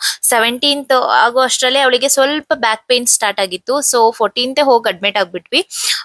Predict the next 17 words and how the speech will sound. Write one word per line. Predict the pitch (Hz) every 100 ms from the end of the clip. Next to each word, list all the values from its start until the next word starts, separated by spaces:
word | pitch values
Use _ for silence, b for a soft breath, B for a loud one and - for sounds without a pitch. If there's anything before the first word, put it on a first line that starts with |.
| - -
So | 269 262
ನೆಕ್ಸ್ಟ್ | 233 - - 294
ಡೇ | 302
ಮಾರ್ನಿಂಗ್ | 285 196 190 214 277
ಫಿಫ್ಟೀನ್ತ್ | 233 - 220 196 180
ಒಂದು | 247 392 392 233 226
ಪೇನ್ | 240 - 233 247 285
ಬರೋದಿಕ್ಕೆ, | 220 190 180 185 196
ಅಂದ್ರೆ | 190 247
ನಾರ್ಮಲ್ | 233 208 202 226 240
ಡೆಲಿವರಿ | 208 185 185 185
ಆಗೋದಿಕ್ಕೆ | 180 175 175 175 -
ಅಂತ | 170 165 180
ಹೇಳ್ಬಿಟ್ಟು | 175 170 165 156 269
ಒಂದು | 262 226
ಇಂಜೆಕ್ಷನ್ | - 247 254 254 - 226 185
ಕೊಟ್ರು. | 170 165 -